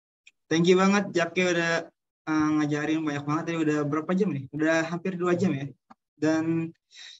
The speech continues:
ya, eh, kalian juga udah semangat banget ya. Eh, oke, eh, sebelum kita akhiri ya,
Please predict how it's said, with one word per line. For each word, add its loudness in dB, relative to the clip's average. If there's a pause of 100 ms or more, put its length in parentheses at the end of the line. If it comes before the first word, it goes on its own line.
(540)
ya, 0
eh, -2
kalian -2
juga 0 (320)
udah -8
semangat -4
banget 2
ya. 0 (1400)
Eh, 4
oke, 0
eh, 2 (200)
sebelum 0
kita -4
akhiri 0
ya, -4